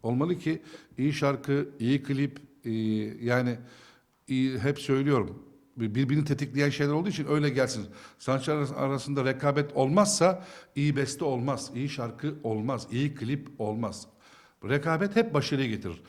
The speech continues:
Onun için bu iki, e, ülkemizin değerli sanatçıları, biri yirmi yaşında Aleyna Tilki gelecek vaat ediyor.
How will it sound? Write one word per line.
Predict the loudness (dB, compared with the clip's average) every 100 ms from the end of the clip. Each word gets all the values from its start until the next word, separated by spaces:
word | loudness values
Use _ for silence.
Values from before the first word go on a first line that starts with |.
| -20 -14 -2
Onun | 0
için | 2 0 -4 -2
bu | -2 -2
iki, | -4 -4
e, | -4 -4 -4 -2 -2 -2 -2 -2 -2 -4 -4 -4 -4 -6 -8 -10 -8
ülkemizin | -4 -2 -2 -2 -2 0
değerli | 4 8 8 6
sanatçıları, | 0 0 0 -2 -6 -4 -4 -6 -12 -20 -20 -20 _
biri | -2 0 0
yirmi | 0 0 2 2
yaşında | 2 -2 -4 -4
Aleyna | -2 0 0 -2
Tilki | -6 -8 -8
gelecek | -4 -2 -2 -2
vaat | -2 -2
ediyor. | -2 -2 -2